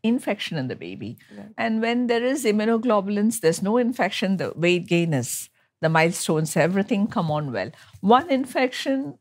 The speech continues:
Speaker 1: and then the weight goes down and, you know, the milestone is delayed, all those things. So definitely, definitely the first three months, ideally only breast milk.
Speaker 2: Mm-hmm.
Speaker 1: And the bonding, you know, the, it's a natural bonding. When the baby suckles in the mother,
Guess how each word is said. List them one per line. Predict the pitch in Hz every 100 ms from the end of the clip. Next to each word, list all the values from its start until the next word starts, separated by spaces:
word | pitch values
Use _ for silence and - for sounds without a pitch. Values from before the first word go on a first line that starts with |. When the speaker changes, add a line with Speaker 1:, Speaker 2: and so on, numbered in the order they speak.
| _
Speaker 1:
and | 196 185 196
then | 202 208 214 _ _ _ _
the | 175
weight | 160 156
goes | - 165 170
down | 202 196 202 202 190
and, | 143 139 135 -
you | 160
know, | 147
the | 175 185
milestone | 143 139 - 143
is | 143 147
delayed, | 175 208 226
all | 190 185
those | 151 117
things. | - - _ _ _
So | - 320
definitely, | 330 196 254 - 349 359 247 262
definitely | 196 175 - 190 196 185 190 -
the | 170
first | 151 165 208 -
three | 214 202
months, | 180 165 175 208 - _ _ _
ideally | - 165 208 196 208 185 190 175 -
only | 151 160 165 165 - - -
breast | 156 - -
milk. | 180 359 - _ 214
Speaker 2:
Mm-hmm. | 196 254
Speaker 1:
And | 240 285 392 277
the | 226
bonding, | 202 196 240 349 359 180 214 - -
you | 175 175
know, | 170 226
the, | 226 202 175 -
it's | 233 - -
a | 226 208
natural | 202 208 214 - 277
bonding. | 185 160 156 151
When | 156
the | 156
baby | 151 143 170 196
suckles | - - 226 226 226
in |
the | 165
mother, | 151 156 160 170